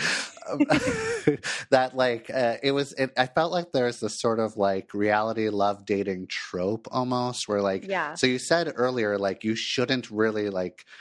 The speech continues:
Speaker 1: like, you have to kinda open up to the experience, trust the process, allow your
Speaker 2: Yeah.
Speaker 1: feelings to be really big. And Vince did that, right?
Speaker 2: Yes.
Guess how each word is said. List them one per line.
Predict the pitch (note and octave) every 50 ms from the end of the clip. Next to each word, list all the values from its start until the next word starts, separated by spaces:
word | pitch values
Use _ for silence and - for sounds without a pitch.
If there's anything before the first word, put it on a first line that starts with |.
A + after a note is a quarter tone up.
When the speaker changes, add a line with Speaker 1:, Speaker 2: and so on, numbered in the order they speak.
| - - - _ _ _ _ -
Speaker 1:
like, | B2+ A#2+ A2
you | C3 C3
have | B2 - D3 D3 -
to | - -
kinda | - C3+ B2 A#2
open | A#2 A#2 A#2 - A#2+
up | A#2 A#2+ -
to | - B2
the | A2+ G#2+
experience, | G#2 - - - G#2+ G2+ G2 G2 G2+ G2+ - -
trust | - - - A2 A2 - -
the | - G#2+
process, | - - G2+ F#2 F#2 F#2 - F#2+ F#2 F#2 F#2 - -
allow | - G#2+ G2+ G#2+ G#2+ A2 A#2 B2
your | A#2+ A2
Speaker 2:
Yeah. | A#2 A2+ - -
Speaker 1:
feelings | A#2+ A2 G#2+ G#2 G#2+ G#2 G#2+ G#2+ -
to | - -
be | F#2 G#2 G2
really | F#2 F#2+ F#2+ F#2 F#2
big. | F2 E2+ G2 F#2 F2+ F2 F2 F2+ F#2 - - - - - - _ -
And | A2+ A#2 A#2 A2 A2 G#2
Vince | A2 A#2 D3 D3 - -
did | - G#2 A#2 A#2+ G2 -
that, | - - D#2 - A2+ A2+ - _ _ _ _ _
right? | - F3 D#3+ E3+ F#3
Speaker 2:
Yes. | G3 F#3 F#3+ - G#3+ - -